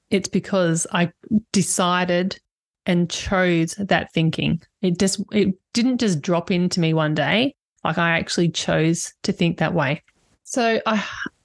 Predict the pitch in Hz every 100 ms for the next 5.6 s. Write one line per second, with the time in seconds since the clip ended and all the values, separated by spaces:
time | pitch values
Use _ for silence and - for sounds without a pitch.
0 | _ - 285 302 269 202 196 - - 214
1 | 208 185 190 - - _ - 208 214 214
2 | 196 202 - - 220 202 202 208 196 196
3 | 185 190 185 - 180 180 175 - 170 175
4 | 180 185 185 - 190 185 170 175 170 -
5 | - 202 - 165 160 -